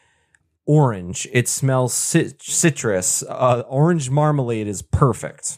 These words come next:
It's right on the nose. It's, it smells, this may not be the best. It smells, like, sticky in a way. It, it, it not in the sense of, like, you know, stick your hand to something. I just mean, like,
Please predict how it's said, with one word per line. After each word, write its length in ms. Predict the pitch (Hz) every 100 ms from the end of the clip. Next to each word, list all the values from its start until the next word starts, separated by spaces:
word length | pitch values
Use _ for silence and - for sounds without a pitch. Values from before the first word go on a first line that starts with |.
| -
It's 320 | 104 - -
right 340 | 104 123 135
on 140 | 123 117
the 80 | 107
nose. 440 | 98 92 92 -
It's, 320 | 120 123 - - - - - _
it 160 | - 165
smells, 800 | - 202 226 247 240 240 - - _ _ _ _ -
this 180 | -
may 100 | 247
not 160 | 269 196
be 80 | 165
the 100 | 147
best. 220 | 139 135
It 140 | 175 -
smells, 420 | - 285 311 254
like, 360 | 170 117 - -
sticky 920 | - - - - 233 - 262 269 -
in 160 | - 233
a 60 |
way. 480 | 240 247 240 247 240 _
It, 200 | 170 180 139
it, 220 | 185 -
it 160 | 180 175
not 400 | 202 220 - 139
in 120 | 185
the 80 | 160
sense 420 | - 185 160 -
of, 200 | 147 123
like, 420 | 120 107 - - - - - _ _ _ 160
you 100 | 151
know, 220 | 110 104
stick 340 | - - 165
your 120 | 147 127
hand 260 | 143 143
to 60 | 127
something. 340 | - 120 120
I 60 | 123
just 240 | 131 139
mean, 280 | 139 143 139
like, 320 | 123 110 -